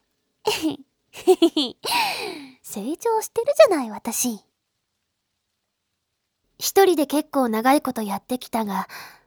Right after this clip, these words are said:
私もちょっとずつ冒険者として前進しているらしい。以前は、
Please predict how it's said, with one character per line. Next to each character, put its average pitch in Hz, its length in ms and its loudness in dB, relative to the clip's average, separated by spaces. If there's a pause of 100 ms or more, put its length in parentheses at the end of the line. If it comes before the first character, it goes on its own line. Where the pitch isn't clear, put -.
(420)
私 254 360 0
も 294 120 4
ち 285 120 -2
ょ - 20 4
っ 285 80 -4
と 330 140 0
ず 339 120 2
つ 294 100 -2
冒 240 200 2
険 294 240 0
者 262 140 -2
と 226 120 -6
し - 100 -8
て 180 160 -8
前 214 200 -2
進 247 260 -6
し - 80 -10
て 254 200 0
い 254 40 0
る 254 100 -2
ら 240 140 -2
し - 220 -4
い。 202 120 -14 (1300)
以 302 60 -2
前 349 180 6
は、 208 260 -2